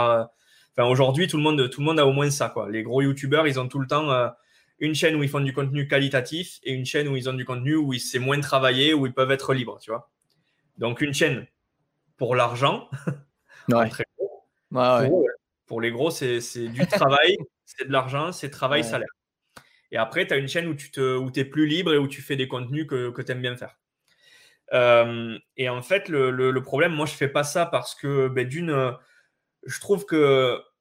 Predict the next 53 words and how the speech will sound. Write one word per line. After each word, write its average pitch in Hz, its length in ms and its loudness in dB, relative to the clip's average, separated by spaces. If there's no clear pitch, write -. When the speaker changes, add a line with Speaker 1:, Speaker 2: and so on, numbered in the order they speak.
Speaker 1:
si - 200 -6
j'ai 156 140 2
fait 185 120 0
une 180 120 -2
chaîne, 180 280 0
c'est 151 300 -4
une 180 160 -2
seule 156 200 0
chaîne 165 260 -4
parce 135 220 -4
que 147 100 -6
ça 135 180 -2
comprend 143 480 -4
toute 185 260 -12
ma 170 120 0
vie. 147 240 -8
Ma, 131 240 -2
ma 135 160 0
chaîne, 220 200 -2
c'est 156 140 0
une, 147 220 0
c'est 139 140 -6
ma 160 100 2
vie, 190 180 -4
hein. 180 100 -2
C'est, 131 220 0
euh, 117 240 4
euh, 113 180 2
je - 120 -6
sais 131 100 -2
pas 147 120 4
jusqu'à 135 200 2
quel 131 160 2
âge 135 160 4
je 127 100 -2
ferai - 260 -6
des 123 80 0
vidéos 123 300 -2
dessus, 185 360 -2
euh, 117 560 4
mais, 113 240 -6
euh, 110 340 4
moi, 139 200 2
ma 147 120 2
passion, 165 340 2
c'est 147 160 -4
de 123 80 -4
faire 139 200 2
des 135 80 2
vidéos. 131 460 2
De, 131 340 0
c'est, - 280 -10
euh, 95 100 -8